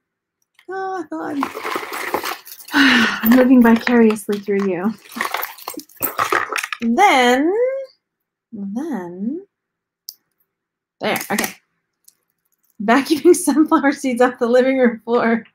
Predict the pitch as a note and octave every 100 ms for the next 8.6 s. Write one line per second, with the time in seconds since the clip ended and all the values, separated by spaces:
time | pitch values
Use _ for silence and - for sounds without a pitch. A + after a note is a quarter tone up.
0 | _ _ _ _ - - - - A3 G3+
1 | G3+ - - _ _ _ - - _ _
2 | - A3 C4 - G#3+ G3+ G3 A#3 A#3 F#3
3 | F#3 F#3+ - E3+ F3+ E3+ F3 F3+ F3+ E3+
4 | D#3+ D#3 D#3+ _ _ _ _ _ _ _
5 | _ B3+ C#4+ C4+ C#4+ C4+ B3 F4+ F#4+ D#4+
6 | - D#4+ D4 B3+ A#3 A3+ B3 A#3 G#3+ G#3+
7 | G3+ F#3 D#3 F#3+ G3 G#3+ G#3+ G3+ F#3 E3+
8 | - - G#2 G#3 - -